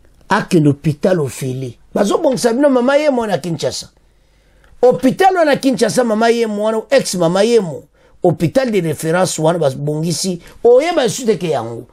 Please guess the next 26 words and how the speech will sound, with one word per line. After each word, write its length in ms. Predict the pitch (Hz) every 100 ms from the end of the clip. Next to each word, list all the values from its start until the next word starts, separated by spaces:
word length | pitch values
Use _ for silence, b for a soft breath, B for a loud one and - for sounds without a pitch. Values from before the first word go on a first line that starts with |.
| b b -
Ba 120 | 156
Congolais 400 | - 170 156 175
bono 220 | 160 143
kende 260 | - 131 131
ba 120 | 123
si 180 | - 143
ofele. 480 | 110 - 78 71 - _ _ _ _ _ - - - - - - - - - - - - - -
Makambo 440 | - 139 180 175
eza 200 | 170 196
toujours 400 | 196 247 226 233
bazobongisa. 760 | 196 147 240 190 160 - 165 165 b b -
Assurance 580 | 175 170 - 196 233 240
ya 60 |
soko 300 | 190 247 247
esili. 640 | 202 - 285 302 311 220 - _ _
Bokomona. 560 | 175 175 240 277 220 - b -
Mais 120 | 214
nanu 240 | 247 320 349
eza 240 | 220 311
nanu 220 | 320 269
ka 160 | 196 247
maternité. 880 | 196 - 185 165 175 165 302 - - _ _ - _ _ _ -
Bakende 360 | 226 277 240 190
kobota 460 | 196 180 214 -
ofele. 360 | 156 - 156 170
Mais 320 | 185 226 233